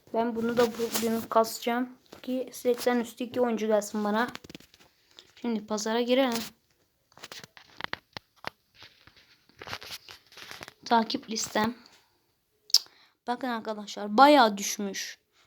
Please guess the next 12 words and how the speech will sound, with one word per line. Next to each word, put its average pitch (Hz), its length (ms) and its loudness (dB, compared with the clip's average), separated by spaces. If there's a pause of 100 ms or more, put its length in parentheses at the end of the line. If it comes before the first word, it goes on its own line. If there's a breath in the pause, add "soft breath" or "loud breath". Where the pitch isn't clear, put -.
(140)
Bu 277 300 6
Pjanic 247 600 4 (160)
beş 294 300 4
yüz 214 380 -2
elli 233 380 6
bin 226 160 6
iken 247 440 2 (560)
üç 254 240 0
yüz 208 140 -2
doksan 220 420 2
bir 294 200 2
bine, 311 340 6